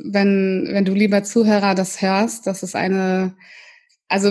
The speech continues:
äh, ich find das sehr emotional. Also für mich ist das eine ganz krasse Geschichte. Du hast die sicherlich schon ganz, ganz häufig erzählt, Sebastian. Ähm, aber ich glaube, dass wenn das passiert als junger Mensch mit zwanzig, ist es ja erstmal so das Schlimmste,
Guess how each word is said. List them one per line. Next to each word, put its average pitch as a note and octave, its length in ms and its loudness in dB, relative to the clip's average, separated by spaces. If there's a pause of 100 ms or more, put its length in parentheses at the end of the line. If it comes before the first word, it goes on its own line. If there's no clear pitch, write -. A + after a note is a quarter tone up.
(100)
äh, - 340 -2
ich - 160 0
find A#3+ 160 2
das A3 160 2
sehr A3 220 2
emotional. G#3 920 2
Also F#3 200 -4
für G3 120 -6
mich G3 180 -2
ist - 120 -10
das F#3 100 -8
eine F#3 80 -2
ganz F#3+ 220 0
krasse G3+ 320 -2
Geschichte. G#3+ 420 0
Du F#3+ 100 0
hast F#3+ 240 0
die G3 60 0
sicherlich F#3+ 400 0
schon F#3+ 160 -2
ganz, F#3+ 220 2
ganz F#3+ 240 -4
häufig F#3+ 260 0
erzählt, G3+ 380 0
Sebastian. F3+ 640 -2 (500)
Ähm, F3+ 800 2
aber F#3+ 140 0
ich F#3 60 -6
glaube, G3 220 2
dass F#3+ 200 0
wenn F#3+ 120 0
das G3+ 180 -2
passiert G#3+ 320 -2
als F#3+ 160 -4
junger F#3+ 200 0
Mensch F#3 320 0
mit E3+ 140 -6
zwanzig, G3+ 580 -2 (340)
ist - 120 -8
es F#3 100 -2
ja F#3 80 0
erstmal G3 440 0
so F#3 120 -2
das F3+ 160 0
Schlimmste, A3+ 720 2